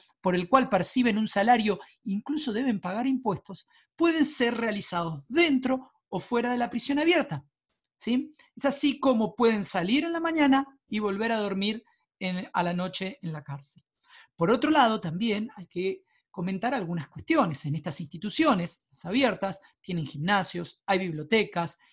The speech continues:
incluso, incluso que no son un lujo en Finlandia, hay saunas, ¿sí? Además que los internos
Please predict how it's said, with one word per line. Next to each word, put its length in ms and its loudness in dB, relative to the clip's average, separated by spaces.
incluso, 840 2
incluso 640 2
que 120 -4
no 80 -4
son 240 -2
un 100 -2
lujo 260 -2
en 80 -2
Finlandia, 520 -4
hay 160 -4
saunas, 640 -4
¿sí? 320 -8
Además 400 4
que 220 -2
los 240 -2
internos 500 -2